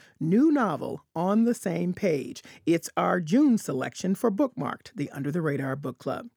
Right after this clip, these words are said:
But first, joining me in the studio, Boston City Councilor Michelle Wu,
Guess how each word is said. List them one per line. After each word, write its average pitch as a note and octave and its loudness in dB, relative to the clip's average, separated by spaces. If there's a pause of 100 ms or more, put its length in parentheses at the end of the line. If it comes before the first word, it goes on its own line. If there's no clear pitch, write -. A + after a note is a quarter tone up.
(400)
But B3 0
first, C4 0 (200)
joining D3 -2
me D#3+ 0
in F#3+ 2
the G#3 2
studio, G3 0 (220)
Boston D#3+ -6
City E3 -4
Councilor D#3+ -4
Michelle D3+ -4
Wu, D#3 -2